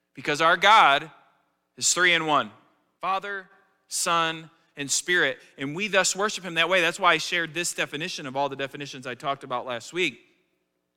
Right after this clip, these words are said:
because I think it's helpful to remember, right? Christians worship his Trinitarian form as what? As praise offered to God through Jesus, our Savior and our Redeemer, our mediator,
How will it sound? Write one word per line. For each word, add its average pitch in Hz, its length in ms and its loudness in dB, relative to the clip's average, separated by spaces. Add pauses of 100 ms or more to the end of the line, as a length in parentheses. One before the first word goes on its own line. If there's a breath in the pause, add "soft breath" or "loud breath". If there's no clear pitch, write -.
(240 soft breath)
because 156 220 0
I 165 80 4
think 185 220 -2
it's 190 140 -4
helpful 147 260 -4
to 147 140 -12
remember, 139 520 -6 (800)
right? 160 260 2 (440)
Christians 202 460 2
worship 175 340 0
his 143 120 -6
Trinitarian 170 720 -2
form 175 340 -2
as 147 260 0
what? 156 200 2
As 123 120 -6
praise 202 400 2
offered 180 360 0
to 170 60 -4
God 165 600 4 (880)
through 240 480 2
Jesus, 180 580 0
our 160 140 2
Savior 190 480 0
and 170 100 0
our 160 120 4
Redeemer, 156 640 -6
our 143 120 -2
mediator, 147 680 -8